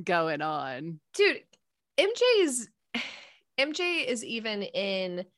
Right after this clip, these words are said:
Speaker 2: like, he's not wearing a lot of clothing in
Speaker 1: No.
Speaker 2: this. So it's like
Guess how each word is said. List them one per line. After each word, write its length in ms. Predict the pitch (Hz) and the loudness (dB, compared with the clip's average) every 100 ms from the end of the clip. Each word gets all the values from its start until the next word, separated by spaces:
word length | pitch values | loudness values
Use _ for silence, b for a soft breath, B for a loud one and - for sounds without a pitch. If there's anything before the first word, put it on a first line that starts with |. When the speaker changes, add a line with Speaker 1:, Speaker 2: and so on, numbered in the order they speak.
| _ _ - | _ _ 0
Speaker 2:
like, 240 | 202 196 - | 2 0 -12
he's 300 | - 254 240 | -8 -6 0
not 260 | 240 214 | 0 0
wearing 240 | 226 233 214 | 0 -2 0
a 60 | |
lot 140 | 196 196 | 0 -2
of 80 | 190 | -4
clothing 800 | - - 170 165 185 226 262 - | -14 -8 -4 -2 -2 0 0 2
in 60 | |
Speaker 1:
No. 640 | 233 262 240 202 190 196 | 6 8 8 8 8 6
Speaker 2:
this. 80 | 208 B B B B - | 2 B B B B -8
So 260 | - 269 | 2 6
it's 180 | 262 262 | 6 4
like 340 | 277 254 - | 2 2 -2